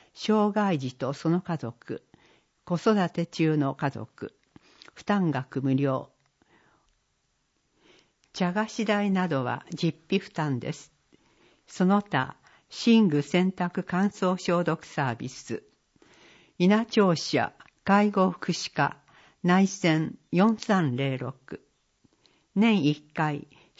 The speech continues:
寝具の洗濯などを行います。今年度の利用を希望する方は、七月十五日水曜までに申請が必要です。令和七年度に利用した方は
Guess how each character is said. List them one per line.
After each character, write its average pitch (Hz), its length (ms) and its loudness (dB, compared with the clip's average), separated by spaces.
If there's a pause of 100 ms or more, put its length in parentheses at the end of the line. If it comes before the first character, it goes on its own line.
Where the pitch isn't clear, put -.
寝 233 200 6
具 175 120 2
の 139 140 2
洗 180 240 0
濯 180 280 -2
な 160 160 0
ど 110 200 -4
を 113 60 -4
行 139 160 -2
い 131 260 -2
ま 120 140 -4
す。 - 160 -14 (760)
今 220 300 4
年 214 260 4
度 143 140 2
の 127 160 0
利 147 140 -2
用 175 260 2
を 160 80 0
希 165 160 0
望 160 180 0
す 156 160 -4
る 151 80 0
方 143 320 -8
は、 123 180 -6 (520)
七 196 260 4
月 165 320 0
十 170 260 2
五 135 140 -2
日 131 480 -4
水 196 400 2
曜 180 200 4
ま 135 140 -2
で 120 160 -6
に - 300 -10 (240)
申 208 300 4
請 196 280 2
が 175 120 0
必 - 320 -4
要 127 160 2
で - 160 -6
す。 - 260 -20 (640)
令 220 260 4
和 170 140 4
七 147 300 2
年 175 300 2
度 139 120 0
に 127 160 0
利 147 120 2
用 170 140 2
し - 100 -10
た 165 120 0
方 151 300 -6
は - 200 -6